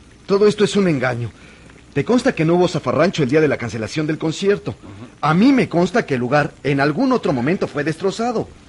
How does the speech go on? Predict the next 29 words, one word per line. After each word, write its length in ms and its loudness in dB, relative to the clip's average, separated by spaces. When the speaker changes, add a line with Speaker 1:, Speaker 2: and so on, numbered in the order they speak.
Speaker 1:
Alguien 300 -2
está 160 -2
armando 300 0
un 80 -2
caos. 500 -2
Speaker 2:
Mm, 240 -6
y 220 -6
yo 260 0
soy 300 -6
el 140 -4
único 360 -2
imbécil 720 -6
que 140 0
en 100 -2
un 140 -4
periódico 560 -4
local 400 -6
se 180 -2
avienta 420 0
a 80 -2
contradecir 560 -4
lo 160 -4
que 120 -4
dice 240 -8
la 160 -8
televisión 560 -8
a 80 -4
nivel 320 -8
nacional. 500 -12